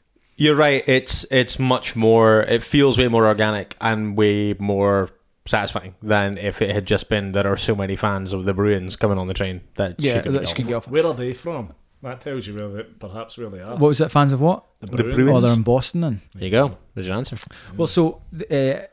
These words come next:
Speaker 2: then there's another little nice twisty, not twist so much as little moment where Julie says to her, "Look, you're fine. Kevin's back in town. Uh,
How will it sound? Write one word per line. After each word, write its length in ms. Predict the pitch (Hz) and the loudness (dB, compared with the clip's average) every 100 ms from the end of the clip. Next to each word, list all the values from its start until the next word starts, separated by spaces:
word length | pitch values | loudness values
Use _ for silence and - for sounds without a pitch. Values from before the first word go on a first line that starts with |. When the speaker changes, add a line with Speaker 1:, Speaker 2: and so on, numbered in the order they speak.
| _ _ | _ _
Speaker 2:
then 360 | 196 135 180 | -2 0 2
there's 120 | 196 147 | 0 0
another 380 | 135 147 214 | 2 2 2
little 300 | 202 170 147 | 0 -2 -2
nice 380 | 139 135 127 - - | -2 -2 -4 -6 -6
twisty, 840 | - 139 - - 131 127 120 117 - - | -4 -4 -4 -4 -2 -2 -2 -4 -8 -8
not 180 | 165 - | -8 -6
twist 300 | - 131 - | -4 -4 -6
so 80 | |
much 180 | 127 - | -8 -8
as 160 | 117 - _ - | -10 -12 _ -16
little 300 | 131 131 123 - | -16 -14 -18 -8
moment 440 | 120 127 131 127 | -4 -2 -2 -4
where 400 | 113 117 110 110 - | -4 -2 -2 -4 -8
Julie 300 | 123 131 135 | -4 0 2
says 340 | 123 123 120 - | 2 0 0 -2
to 100 | 123 | -4
her, 60 | |
"Look, 260 | 113 117 110 - | -2 -4 -6 -8
you're 120 | 120 | -8
fine. 560 | - 123 123 120 117 110 _ _ | -4 -2 -2 -2 -4 -8 _ _
Kevin's 360 | - 123 120 110 | -6 -4 -2 -4
back 340 | 120 117 113 | -2 -4 -4
in 260 | 113 110 104 | -4 -4 -6
town. 600 | - 127 123 123 120 110 - - - - | -4 0 2 0 -2 -6 -10 -18 -18 -10
Uh, 440 | 117 110 107 104 | -6 -4 -6 -8